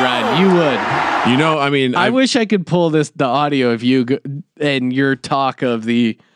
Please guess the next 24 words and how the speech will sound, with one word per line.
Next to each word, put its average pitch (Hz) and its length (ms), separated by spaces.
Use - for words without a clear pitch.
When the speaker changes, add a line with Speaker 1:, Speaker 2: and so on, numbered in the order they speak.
Speaker 1:
Rams 123 760
winning 147 460
it 131 140
all, 123 400
that, 127 320
or, 143 240
you 165 100
know, 117 120
winning 160 340
the 151 120
division 131 560
when 143 200
I 131 340
dropped 147 320
my 135 160
infamous 127 540
Sam 127 320
Bradford 120 400
is 107 160
not 113 160
a 101 60
franchise 107 500
quarterback 104 480
line. 98 240